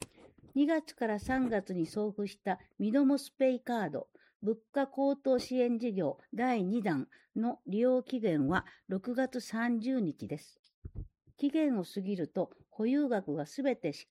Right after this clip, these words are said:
効しますので、全額利用してください。期限、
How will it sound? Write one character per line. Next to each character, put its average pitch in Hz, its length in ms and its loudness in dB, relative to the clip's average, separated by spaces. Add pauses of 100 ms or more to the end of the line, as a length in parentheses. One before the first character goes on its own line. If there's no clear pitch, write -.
効 233 180 -4
し 220 140 -14
ま 214 140 -6
す 196 120 -12
の 165 160 -4
で、 202 220 -4 (380)
全 220 280 0
額 226 280 -2
利 180 100 -2
用 180 160 -2
し - 80 -10
て 151 120 -8
く 156 120 -6
だ 156 160 -8
さ 156 160 -6
い。 - 100 -8 (880)
期 277 160 0
限、 208 200 -2